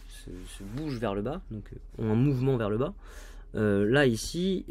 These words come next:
si je mets pas de dollar ici, le onze va devenir douze, treize, quatorze. Donc moi je veux que ça reste la ligne onze parce que c'est la ligne des mois. Et donc du coup je mets juste un dollar devant le onze et là tout va marcher. Donc là si je copie-colle ici,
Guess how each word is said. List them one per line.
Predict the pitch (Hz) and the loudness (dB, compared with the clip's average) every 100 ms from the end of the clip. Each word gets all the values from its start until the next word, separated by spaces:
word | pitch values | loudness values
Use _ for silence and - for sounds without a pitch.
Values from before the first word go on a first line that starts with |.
| - | -12
si | - - | -8 -4
je | 123 | 0
mets | 123 | 2
pas | 139 | 4
de | |
dollar | 120 117 98 | 4 2 0
ici, | 107 175 175 | -2 -2 0
le | 156 117 113 | 2 2 2
onze | 139 123 | 0 2
va | |
devenir | 110 107 110 | 2 2 0
douze, | 110 127 | -2 -6
treize, | 135 123 113 | -6 -8 -6
quatorze. | 110 98 92 | -8 -8 -8
Donc | 92 | -2
moi | 131 | 0
je | 120 | 2
veux | 113 | 0
que | 139 | -2
ça | - 101 | -2 0
reste | 113 - - - - - 107 | -2 -4 -18 -20 -20 -10 0
la | 110 | 2
ligne | 107 127 107 | 4 4 4
onze | 104 120 139 | 2 -2 -2
parce | 104 | -6
que | - | -10
c'est | 104 | -4
la | 98 | -2
ligne | 107 110 | 0 0
des | 98 107 | 2 2
mois. | 95 101 143 - - - - | 2 0 -6 -14 -20 -20 -8
Et | 98 | -2
donc | 104 | -2
du | 95 | -4
coup | - | -4
je | 139 | 0
mets | 110 | 0
juste | 104 160 151 | 0 -2 0
un | |
dollar | 120 110 104 | 2 2 2
devant | 110 143 120 | 2 2 2
le | 101 | -2
onze | 104 127 139 - | -2 -4 -6 -8
et | 104 | -2
là | 104 123 - - - - - - - - - - - - - | 0 -2 -4 -16 -16 -16 -20 -18 -16 -16 -16 -6 -4 -4 -10
tout | - | -6
va | 135 | -2
marcher. | 117 104 - - - - - 107 | -2 -4 -8 -12 -12 -14 -14 -12
Donc | - | -8
là | 107 | -8
si | - - | -8 -10
je | 101 87 - - - - - - - - - - | -8 -8 -12 -16 -16 -10 -8 -8 -12 -12 -12 -12
copie-colle | - 117 - - 95 | -8 -8 -8 -8 -8
ici, | 90 - 143 | 0 2 2